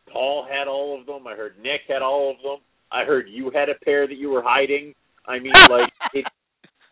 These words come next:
Speaker 1: and, and that was the funniest thing, is when someone came up and told me, "You know, Eric is there."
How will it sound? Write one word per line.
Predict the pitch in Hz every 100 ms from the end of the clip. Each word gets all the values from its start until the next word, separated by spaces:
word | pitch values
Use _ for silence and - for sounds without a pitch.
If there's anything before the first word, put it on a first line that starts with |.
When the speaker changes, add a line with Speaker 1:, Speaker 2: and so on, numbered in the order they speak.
| - 202 - _ _ _ -
Speaker 1:
and, | 202 170
and | 165
that | 214 233
was | 208 -
the | 151
funniest | 175 160 143 160
thing, | 143
is | 117
when | 123
someone | - 139 135
came | 143
up | 135
and | -
told | - 123
me, | -
"You | 165
know, | 131
Eric | 131 - -
is | - 294
there." | - 120